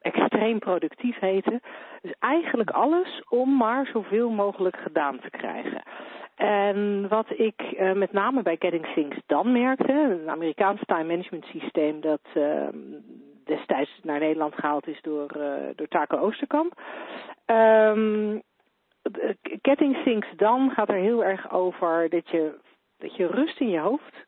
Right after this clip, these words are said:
krijgt, eh, als je ervoor zorgt dat je, ehm, ja, dat je, dat je, dat je eigenlijk je, je werkgeheugen rust geeft, omdat je alles wat je moet doen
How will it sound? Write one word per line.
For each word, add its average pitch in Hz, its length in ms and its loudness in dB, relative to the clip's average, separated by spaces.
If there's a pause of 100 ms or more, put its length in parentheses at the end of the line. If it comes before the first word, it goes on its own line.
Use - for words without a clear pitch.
krijgt, 202 600 -2 (720)
eh, 196 240 0 (100)
als 269 260 2
je - 140 -2
ervoor 185 420 -2
zorgt 190 640 -4
dat 185 320 -2
je, 165 420 2 (320)
ehm, 151 420 -8 (580)
ja, 185 140 -4
dat 190 160 -4
je, - 60 -20
dat - 140 -14
je, - 80 -20
dat - 160 -16
je - 60 -2
eigenlijk 214 360 -2
je, 180 380 0 (540)
je 185 140 -2
werkgeheugen 208 720 0
rust 269 280 -2
geeft, 226 400 -2
omdat 196 280 -4
je - 180 -4
alles 285 360 2
wat 190 180 -2
je - 80 -12
moet 147 240 -12
doen 240 320 -2